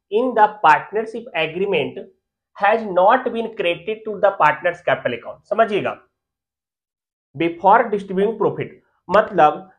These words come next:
क्या किया ना यार, Omission, कुछ चीज छोड़ देना, नहीं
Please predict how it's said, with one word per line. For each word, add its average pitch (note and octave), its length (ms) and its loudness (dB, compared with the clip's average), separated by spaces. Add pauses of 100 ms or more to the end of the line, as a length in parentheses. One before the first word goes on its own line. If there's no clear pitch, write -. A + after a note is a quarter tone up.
(120)
क्या G3 180 4
किया B3 260 -4
ना A3 60 0
यार, - 280 2
Omission, F#3 580 0 (420)
कुछ A#3+ 260 -8
चीज A#3 280 -14
छोड़ G#3 380 0
देना, G3+ 340 2 (560)
नहीं E3+ 400 -2